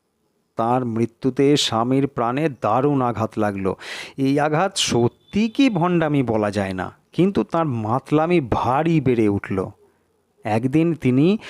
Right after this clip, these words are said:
জমিদারের নায়েবের সঙ্গে ঝগড়া করে তার গালে একটি চপেটাঘাত করে বাড়ি ফিরে এলেন। পরদিন সকালে তাকে আর খুঁজে পাওয়া গেল না।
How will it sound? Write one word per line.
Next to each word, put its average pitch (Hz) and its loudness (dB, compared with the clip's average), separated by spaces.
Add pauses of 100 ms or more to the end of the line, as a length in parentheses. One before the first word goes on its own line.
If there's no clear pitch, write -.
(300)
জমিদারের 151 2
নায়েবের 127 2
সঙ্গে 151 0
ঝগড়া 117 0
করে 156 0
তার 127 -2
গালে 113 0
একটি 156 0 (160)
চপেটাঘাত 143 -2
করে 185 2
বাড়ি 120 -2
ফিরে 104 -4
এলেন। 92 -6 (680)
পরদিন 117 0
সকালে 123 -2
তাকে 113 -4
আর 123 0
খুঁজে 123 -2
পাওয়া 107 0
গেল 98 -4
না। 90 -8